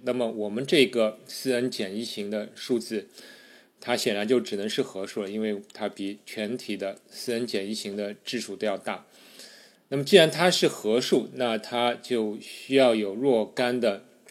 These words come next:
质因子，而且是，因为它是奇数，所以它肯定有若干奇数质因子，而且它的质因子，它不是四n减一型的，就应该是四n加一型的，对不对？因为奇数，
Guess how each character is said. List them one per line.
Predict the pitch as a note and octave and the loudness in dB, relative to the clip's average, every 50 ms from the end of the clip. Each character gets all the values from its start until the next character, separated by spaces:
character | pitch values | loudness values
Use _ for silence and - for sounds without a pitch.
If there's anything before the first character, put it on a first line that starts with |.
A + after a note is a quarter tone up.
| - - - _ _ | -20 -20 -20 _ _
质 | - - C3+ A#2+ | -8 -4 0 2
因 | A#2+ A#2+ B2 C3 | 2 2 2 0
子， | C3 - G2 F#2+ - | -4 -6 -12 -12 -10
而 | - | -8
且 | G#2+ - G#2+ G#2 | -6 -4 -4 -4
是， | G2+ - - - - _ - | -4 -4 -8 -12 -14 _ -8
因 | B2 B2 | -6 -6
为 | A#2+ | -6
它 | A2+ A2 A#2 A#2 | -6 -6 -6 -4
是 | B2 C3 A2+ - - _ _ | -4 -4 -4 -6 -10 _ _
奇 | - - - C#3+ C#3+ | -12 -6 -2 -2 -2
数， | C3 - - A#2+ G#2 | -2 0 -2 -2 -2
所 | G#2+ A#2 | 0 -2
以 | A2 | -2
它 | G#2 A2 A#2 | -2 -4 -6
肯 | A2 G#2 G2 | -6 -6 -6
定 | G#2 A2+ A2+ A2 G#2+ | -6 -4 -4 -2 -2
有 | G#2 G2 G2 | -4 -4 -4
若 | G2 A2+ B2 A2+ G#2+ | -2 0 0 0 0
干 | - - A#2+ A2+ A2 A2 A2 - - - _ _ _ - | 0 -2 -2 -2 -2 -2 -6 -10 -18 -20 _ _ _ -4
奇 | - - D3 D3 D3+ D3+ | -2 2 4 4 4 4
数 | C#3+ - - D3+ B2+ A2 G#2+ - | 2 2 2 2 2 2 0 -4
质 | - - B2 | -4 -2 0
因 | A#2 A2+ A#2 B2 | 0 0 -2 -4
子， | A#2 - - G2+ - - - _ _ _ _ _ _ _ _ _ _ - | -6 -8 -14 -16 -18 -20 -20 _ _ _ _ _ _ _ _ _ _ -4
而 | A#2 A#2 C3 C#3 | 0 2 2 2
且 | C#3 - C3 A#2 | 2 2 2 0
它 | G#2 - - D#3 D#3+ D#3+ | 0 0 2 4 6 8
的 | D#3 C#3 | 8 6
质 | B2+ - - - - - D#3+ D3+ | 4 4 -2 -10 -4 0 4 6
因 | C#3+ C#3 C#3+ D#3 D3 | 6 6 6 4 0
子， | C#3+ - A2 A2 G#2+ G#2 G#2+ - _ _ _ _ _ _ _ - | -2 -2 0 0 0 -2 -4 -10 _ _ _ _ _ _ _ -4
它 | - C3+ C3 | -2 -2 0
不 | - - | 2 2
是 | G3+ - F3+ | 4 4 2
四 | D3+ - - - C#3+ | 2 2 -2 -4 -2
n | D#3 D3+ D3 E3 | 0 0 0 0
减 | D3+ - B2+ G#2+ G#2 G#2+ | 2 2 0 0 0 0
一 | A#2+ D3+ | 0 0
型 | D3 - - G#2 G#2 | -2 -2 -4 -4 -4
的， | G#2 G#2 A2 - _ _ _ _ _ - - - _ - | -4 -6 -8 -10 _ _ _ _ _ -20 -20 -20 _ -10
就 | - - C3+ B2+ B2 B2 | -2 0 0 0 2 2
应 | C3 B2+ B2+ | 0 2 4
该 | B2 B2+ A#2+ | 4 4 4
是 | A2+ - B2+ | 4 2 -2
四 | B2 - - B2+ | -2 -2 0 -2
n | B2 A#2+ B2 | 0 0 0
加 | A2 C3 B2+ A#2+ A#2 | 2 2 2 2 2
一 | A#2+ C3 | 0 -2
型 | B2+ - - F#2 | -4 -4 -8 -14
的， | F2+ F2+ | -12 -8
对 | - G#2+ | -6 -6
不 | G2 - | -6 -4
对？ | G#2 G2+ | -6 -4
因 | A#2 C3 | 0 2
为 | C3+ C3 | 2 2
奇 | C3 - E3+ F3+ | 2 2 2 2
数， | - - D#3 C#3 A#2+ - | 4 4 4 4 4 2